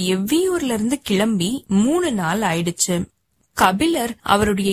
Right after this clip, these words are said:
இளம் வயசுல இருக்கும்போது குதிரை ஏறுறதுக்கு பயிற்சி பெற்றிருந்திருக்காரு.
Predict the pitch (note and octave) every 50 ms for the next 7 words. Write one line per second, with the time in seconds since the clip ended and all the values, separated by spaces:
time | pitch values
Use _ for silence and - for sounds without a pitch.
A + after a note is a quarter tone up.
0 | F#3+ F3+ F#3+ G3+ A#3 D4 E4+ F#4+ G4 D#4+ B3 A3 A3 B3 - - C4 A#3+ G#3 F#3
1 | F#3 G#3+ G#3+ - - B3 A#3 G3+ F#3+ F3+ E3 D#3 D#3 C3+ D3 A3 C4 - - A#3+
2 | B3 A3+ D#4+ F#4 F#4+ F#4+ F4+ D4 B3 A3+ G#3+ G#3 F#3 F3 - F3 E3 - C#4 C4+
3 | - - G3+ G3+ A#3 B3+ - - C4+ - - G#3+ G3+ - G3+ G3 F#3+ F#3+ F#3+ F#3
4 | F3+ F3+ F3 - - F3 E3 E3 E3+